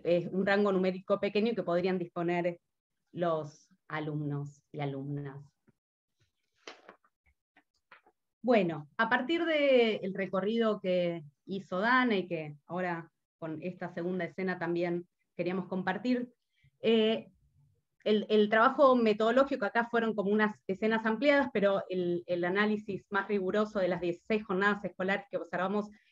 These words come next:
en los dos plurigrados y los, las dos salas multiedad, nos permiten sostener que son escasos los intercambios donde aparecen los fondos de conocimientos numéricos, de, lo, eh, los conocimientos de los niños en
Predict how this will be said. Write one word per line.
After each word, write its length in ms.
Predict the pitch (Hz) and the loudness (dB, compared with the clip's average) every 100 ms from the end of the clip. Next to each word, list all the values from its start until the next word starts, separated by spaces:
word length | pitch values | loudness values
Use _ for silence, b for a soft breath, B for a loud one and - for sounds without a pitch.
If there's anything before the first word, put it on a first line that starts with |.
| b | b
en 260 | 175 175 165 | -2 0 0
los 140 | 165 | 0
dos 140 | 196 196 | -2 -2
plurigrados 600 | 190 175 180 202 190 165 | -2 0 2 0 0 -2
y 40 | |
los, 220 | 165 160 147 _ _ _ - | -4 -4 -10 _ _ _ -10
las 180 | 165 | -6
dos 160 | 180 185 | -4 -4
salas 240 | 196 190 | -2 -2
multiedad, 380 | 196 190 233 254 254 B B B B - | -2 0 2 2 -2 B B B B -4
nos 160 | 214 | 0
permiten 440 | 220 254 285 294 285 | 2 2 2 2 0
sostener 460 | 254 240 247 277 | -2 0 0 2
que 100 | 277 | 0
son 200 | 220 247 | 0 0
escasos 400 | 247 247 240 269 | 0 2 2 2
los 160 | 240 214 | -2 -2
intercambios 560 | 190 190 190 220 247 208 | -2 -2 0 0 0 0
donde 240 | 190 185 | 0 0
aparecen 420 | 180 185 190 226 | 0 -2 -2 -2
los 120 | 185 | -2
fondos 220 | 196 196 202 | -2 -2 -2
de 100 | 185 | -2
conocimientos 880 | 170 - 165 180 180 185 175 156 170 | -4 -2 -2 -2 -2 -2 -2 -2 -4
numéricos, 520 | 170 170 175 175 160 | -4 -4 -4 -4 -4
de, 240 | 160 147 - | -4 -8 -8
lo, 120 | 160 | -8
eh, 160 | 170 - | -6 -4
los 120 | 175 | -4
conocimientos 580 | 180 175 214 226 240 247 | -2 -2 0 0 0 0
de 80 | 202 | 0
los 160 | 170 | -2
niños 280 | 185 202 214 | 0 2 2
en 100 | 185 | 2